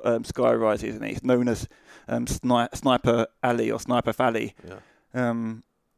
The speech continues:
Speaker 1: and we were on top of the roof. No one goes on top of the roof because you just get sniped.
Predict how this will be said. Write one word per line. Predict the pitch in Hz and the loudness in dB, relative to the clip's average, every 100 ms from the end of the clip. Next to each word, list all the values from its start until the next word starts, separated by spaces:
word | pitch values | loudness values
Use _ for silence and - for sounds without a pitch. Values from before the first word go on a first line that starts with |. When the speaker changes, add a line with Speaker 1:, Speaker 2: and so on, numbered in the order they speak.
| - | -4
Speaker 1:
and | 120 | 2
we | 139 147 | 4 8
were | |
on | 127 123 | 6 4
top | 139 | 0
of | 123 | 0
the | 117 | 2
roof. | 123 120 | 2 2
No | 156 156 | 4 6
one | 127 | 6
goes | 120 113 | 6 4
on | |
top | 117 107 | -2 -10
of | - | -10
the | |
roof | - - - _ | -8 -12 -14 _
because | - 123 104 - | -6 -2 -2 -4
you | - 117 | -16 -16
just | 110 | -8
get | - - | -8 -6
sniped. | 120 117 113 - | -4 -4 -4 -10